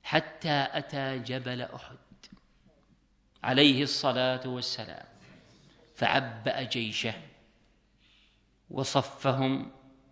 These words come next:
ودعا لهم واستغفر لهم، ثم جعل على جبل عينين، جبل الرماة،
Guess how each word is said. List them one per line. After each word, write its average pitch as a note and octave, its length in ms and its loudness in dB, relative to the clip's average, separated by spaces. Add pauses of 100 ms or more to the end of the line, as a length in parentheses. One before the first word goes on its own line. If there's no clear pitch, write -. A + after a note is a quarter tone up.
(640)
ودعا B2 680 2
لهم B2 520 2
واستغفر B2 920 -4
لهم، - 300 -8 (2750)
ثم G#3 260 8
جعل A3+ 320 12
على G#3+ 260 12
جبل G3 340 10
عينين، F3 840 12
جبل F#3+ 260 8
الرماة، D#3 600 10